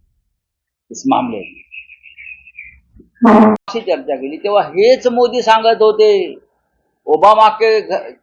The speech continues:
पास जाकर रो रहे हैं, ओबामा के पास जाकर रो है, रो, रो रहे, बचा दो।" आता मोदी काय ट्रम्पकडे जाऊन रडतायत? अमित शहा ट्रम्पकडे जाऊन रडतायत? या देशला, देशाच्या हुतात्म्यांचा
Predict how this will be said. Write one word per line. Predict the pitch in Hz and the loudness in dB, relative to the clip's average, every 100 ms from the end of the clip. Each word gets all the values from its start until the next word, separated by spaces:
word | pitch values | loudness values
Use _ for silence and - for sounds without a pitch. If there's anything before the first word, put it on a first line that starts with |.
| - | -2
पास | 196 202 | 0 2
जाकर | 202 202 202 214 | 4 2 2 0
रो | 214 226 | 4 6
रहे | 226 214 | 6 4
हैं, | 185 160 120 - | 0 -2 -4 -8
ओबामा | 151 190 214 214 | -2 2 4 2
के | 208 | -2
पास | 208 214 214 | -2 0 2
जाकर | 208 196 208 202 | 2 2 2 -2
रो | 202 196 | 0 0
है, | 175 147 | 0 -4
रो, | 107 - 156 165 | -8 -10 -4 -2
रो | 190 208 | 0 2
रहे, | 190 170 | 2 2
बचा | 170 165 180 | 0 0 0
दो।" | 175 135 _ _ _ _ - | 0 -6 _ _ _ _ -6
आता | 160 196 | 0 2
मोदी | 190 180 170 | 2 -2 -4
काय | 185 190 | -2 -2
ट्रम्पकडे | 185 - 196 196 196 | -2 0 -2 0 -2
जाऊन | 175 170 160 | 0 0 0
रडतायत? | 143 - 131 117 _ _ _ _ _ _ _ _ _ - | 0 -2 -6 -8 _ _ _ _ _ _ _ _ _ -6
अमित | 156 175 | -2 -2
शहा | 170 190 180 | -2 0 0
ट्रम्पकडे | - 185 185 190 | 0 -4 -4 -6
जाऊन | 180 175 165 | 0 0 0
रडतायत? | 143 131 165 170 - - _ _ - - - - - - - - - _ _ _ - - - _ _ _ _ | -4 -2 -4 -4 -10 -20 _ _ -20 -20 -20 -20 -20 -16 -14 -14 -18 _ _ _ -16 -16 -18 _ _ _ _
या | 131 156 165 | 2 4 4
देशला, | 139 143 - 170 | 0 -6 -2 -2
देशाच्या | 160 - 139 156 175 170 175 151 | -2 -6 -12 -4 -2 0 0 -2
हुतात्म्यांचा | 135 170 170 160 147 139 135 127 - | 0 2 2 0 -2 -2 -6 -6 -16